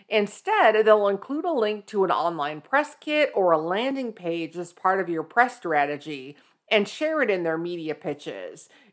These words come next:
If the reporter wants the full story, they'll click on the link that's included or reply to the pitch with any questions they may have.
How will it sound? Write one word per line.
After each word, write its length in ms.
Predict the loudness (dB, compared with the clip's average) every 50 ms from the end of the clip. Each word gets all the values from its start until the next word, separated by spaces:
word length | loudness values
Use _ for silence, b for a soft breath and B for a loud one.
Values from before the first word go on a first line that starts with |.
| b 0
If 200 | 0 0 0 -2
the 80 | 0
reporter 580 | 2 2 2 0 -2 -2 0 0 2 2 0 -2
wants 320 | 0 0 0 0 0 -2
the 140 | -4 -6 -4
full 240 | -2 0 0 0 0
story, 680 | -2 -4 0 0 2 2 0 -2 -4 -4 -6 -6 -6 -4
they'll 240 | 2 4 4 4 4
click 280 | 0 -6 -6 -6 -2 -2
on 200 | -2 -2 0 -2
the 80 | -4
link 340 | -2 -2 -2 -2 -2 -4 -6
that's 220 | -8 -8 -8 -6
included 800 | -8 -8 -8 -8 -8 -4 -4 -2 2 2 2 2 2 2 0 -4 -4 4
or 260 | 4 6 6 6 2 0
reply 460 | -2 -4 -4 -8 0 2 2 2 2
to 160 | 0 -4 -2
the 100 | -2 -2
pitch 440 | -4 -2 -4 -4 -4 -4 -6 -10 -8
with 160 | -6 -4 -2
any 160 | -2 -4 -4
questions 580 | -8 -4 2 2 2 2 0 -10 -10 -10 -10 -6
they 160 | -6 -6 -6
may 160 | -4 -6 -8
have. 480 | -6 -2 -2 -2 -2 -2 -4 -8 -12